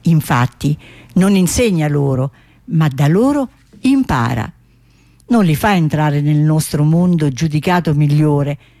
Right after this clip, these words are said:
ma entra lui nel loro e lo trova bello, anzi meraviglioso, forse solo un poco da limitare. Acorn,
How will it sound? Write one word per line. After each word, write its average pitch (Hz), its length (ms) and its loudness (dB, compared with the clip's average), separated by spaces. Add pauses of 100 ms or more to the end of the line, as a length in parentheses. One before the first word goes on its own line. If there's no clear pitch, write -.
(260)
ma 170 180 0
entra 170 300 0
lui 247 320 2
nel 139 180 0
loro 131 380 0 (540)
e 165 100 0
lo 147 120 2
trova 185 280 0
bello, 135 580 0 (380)
anzi 208 380 0
meraviglioso, 170 920 0 (460)
forse 269 440 -2
solo 277 680 -2
un 269 240 0
poco 269 300 0
da 190 100 0
limitare. 135 680 -2 (760)
Acorn, 185 560 -2